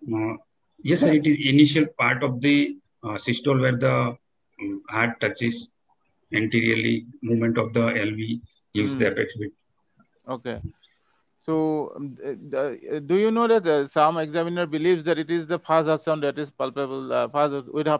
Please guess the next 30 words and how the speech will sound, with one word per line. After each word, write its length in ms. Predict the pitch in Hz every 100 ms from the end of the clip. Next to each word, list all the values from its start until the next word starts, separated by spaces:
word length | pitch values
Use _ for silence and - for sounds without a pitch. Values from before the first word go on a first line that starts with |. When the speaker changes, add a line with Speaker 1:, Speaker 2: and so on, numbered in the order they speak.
| -
Speaker 2:
fast 220 | 156 156
heart 180 | 147 143
sound 220 | 156 151
tapping 380 | 156 147 170 170
apex 320 | 147 160 143
beat, 200 | 135 147
sometimes 520 | 147 139 131 143 135 120
they 200 | 135 139
say 400 | 151 143 135 - -
ki 180 | 131
loud, 360 | 123 120 139 95 _ _
uh, 500 | 120 123 117 117 117 107
fast 180 | 139 131
heart 140 | 135 127
sound 260 | 135 127 127
that 140 | 123
itself 400 | 123 - 131 120
becomes 480 | 120 - 120 123 _ _ _ _ _ _ -
palpable 580 | 127 120 139 127 123
as 200 | 120 120
well. 180 | 123 123
So 340 | 117 147 139 -
this 240 | 143 180 180
statement 540 | _ - 160 160 170
doesn't 340 | 160 143 185 175
go, 360 | 156 165 160
uh, 340 | 131 123 123 127
hand 260 | 123 131 139
in 160 | 143
hand. 260 | 127 110